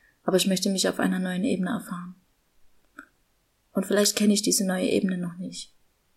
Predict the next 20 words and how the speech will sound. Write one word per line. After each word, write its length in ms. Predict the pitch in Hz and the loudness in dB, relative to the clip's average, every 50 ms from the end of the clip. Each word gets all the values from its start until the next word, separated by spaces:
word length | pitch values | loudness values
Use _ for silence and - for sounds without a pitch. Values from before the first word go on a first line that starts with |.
| _ - - | _ -10 -4
Vielleicht 480 | - 214 208 202 202 - - - - _ _ - | 0 2 2 2 2 -2 -4 -8 -14 _ _ -6
kenne 280 | - 214 214 220 - | 0 2 4 4 4
ich 300 | - 214 - - - _ - | 4 2 0 -2 -2 _ 8
mich 500 | 220 226 247 294 - - - - - _ - | 10 10 10 10 8 2 -4 -6 -8 _ -4
tatsächlich 600 | - 214 196 196 - 202 190 - - 202 185 190 | -2 0 0 2 2 0 0 -2 -2 -4 -4 -4
nicht. 380 | 196 175 180 185 - - - - _ _ _ _ _ _ - - - - - - _ _ - | -4 -4 -4 -6 -10 -12 -16 -18 _ _ _ _ _ _ -20 -20 -20 -20 -20 -20 _ _ 0
Mein 180 | - 196 196 190 | 2 2 4 2
wahres 300 | 190 190 196 202 202 - | 2 0 0 2 4 4
Sein 180 | 202 202 202 | 4 6 6
nicht 220 | 208 202 - - - | 6 4 4 2 -2
wirklich. 440 | - - - 147 - - - - _ _ | -4 -2 -2 -4 -4 -6 -10 -14 _ _
Mein 160 | 233 214 214 | 2 2 4
Potenzial 520 | 208 - 214 220 214 208 - 214 202 208 202 | 4 4 4 4 4 4 4 4 4 4 4
nicht 200 | 202 202 - - | 2 0 0 -2
wirklich. 460 | - - - - 214 - - - _ _ _ _ _ _ _ _ _ _ _ _ _ _ _ _ _ _ _ _ _ _ _ _ _ _ _ - | -2 -2 -4 -6 -8 -8 -10 -16 _ _ _ _ _ _ _ _ _ _ _ _ _ _ _ _ _ _ _ _ _ _ _ _ _ _ _ -6
Doch 140 | - 180 180 | -6 -4 -4
ich 160 | 185 - - | -4 -4 -4
möchte 260 | 196 190 180 - - | -4 -4 -4 -4 -4
es 140 | 190 185 - | -4 -2 -4
erfahren, 580 | - - - - 214 208 202 190 190 185 190 | -4 -6 -6 -4 -4 -4 -2 -4 -6 -8 -10